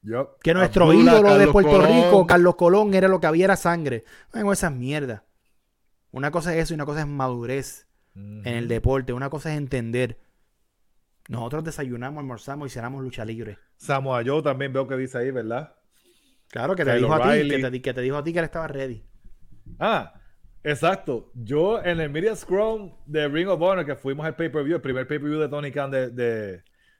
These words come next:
Speaker 1: de Ring of Honor, yo mismo le pregunté, "Mira, ¿qué tú crees de lo que dicen que tú eres muy injury prone?" Y él dijo, "Yo estoy ready pa, pa estos chamaquitos que se
Speaker 2: César,
Speaker 1: preparen."
Speaker 2: las lesiones pasan en todos lados.
Speaker 1: Sí,
Speaker 2: Tienes razón.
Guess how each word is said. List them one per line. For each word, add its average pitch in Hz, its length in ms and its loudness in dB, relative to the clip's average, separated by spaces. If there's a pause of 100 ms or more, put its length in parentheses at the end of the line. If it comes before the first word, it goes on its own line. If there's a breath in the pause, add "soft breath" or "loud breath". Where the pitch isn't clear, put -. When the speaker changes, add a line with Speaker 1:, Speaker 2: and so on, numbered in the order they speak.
(100)
Speaker 1:
de 120 100 -2
Ring 123 160 -2
of 123 140 -4
Honor, 160 340 -2 (640)
yo 120 280 -8
mismo 151 200 -8
le 180 100 -2
pregunté, 180 680 -6
"Mira, 180 260 -8
¿qué 131 140 -8
tú 175 160 -4
crees 190 220 -4
de 190 80 -6
lo 143 80 -6
que 127 80 -4
dicen 131 180 -4
que 151 60 -6
tú 135 100 -4
eres 139 100 -2
muy 151 240 -4
injury 147 340 -2
prone?" 160 440 -6 (880)
Y - 80 -10
él 110 100 -4
dijo, 131 220 -2
"Yo 120 80 -2
estoy 135 200 -6
ready 131 240 0
pa, 110 200 -6 (400)
pa 110 80 -6
estos 120 200 -10
chamaquitos 110 520 -8
que - 80 -12
se 156 120 4
Speaker 2:
César, 156 260 4
Speaker 1:
preparen." 107 480 -4 (560)
Speaker 2:
las 131 160 2
lesiones 139 400 0
pasan 170 340 -2
en 135 100 -6
todos 123 280 -6
lados. 110 340 -4 (220)
Speaker 1:
Sí, - 260 -4
Speaker 2:
Tienes 156 240 6
razón. 135 240 -4